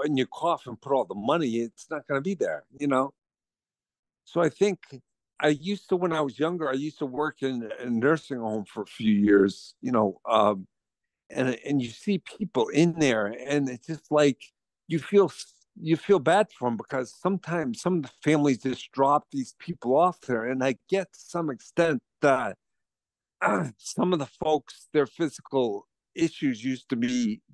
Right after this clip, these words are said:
are more than the family can handle. But there are other people that the family just didn't wanna deal with them.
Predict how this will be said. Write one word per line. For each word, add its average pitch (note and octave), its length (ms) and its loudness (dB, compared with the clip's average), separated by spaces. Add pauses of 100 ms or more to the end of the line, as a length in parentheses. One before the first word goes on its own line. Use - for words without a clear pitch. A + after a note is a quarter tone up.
(200)
are C3 220 2
more C3 380 8
than A#2+ 180 -2
the A2 80 -2
family B2+ 340 -2
can G2+ 180 -12 (120)
handle. C3 360 0 (220)
But C#3+ 160 0
there A#2+ 160 -2
are A2 140 -4
other F#3+ 200 2
people B2+ 460 -8
that B2 160 0
the A2+ 80 -10
family C#3 420 -2
just A#2+ 360 -6
didn't B2+ 180 -4
wanna G#2 220 -4
deal B2+ 240 -4
with A2+ 200 -2
them. F#2 300 -6